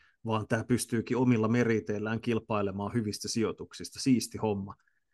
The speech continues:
Mutta no, se nyt ei ole toteutunut selvästikään, ja se tuntuu niin absurdilta, että se ei ole toteutunut aikana, jolloin Red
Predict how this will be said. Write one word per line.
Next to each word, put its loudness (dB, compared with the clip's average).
Mutta 2
no, 0
se 2
nyt 4
ei 6
ole 4
toteutunut 2
selvästikään, 2
ja 0
se -2
tuntuu 2
niin 0
absurdilta, -2
että -8
se 2
ei 8
ole 2
toteutunut 2
aikana, 0
jolloin -6
Red 2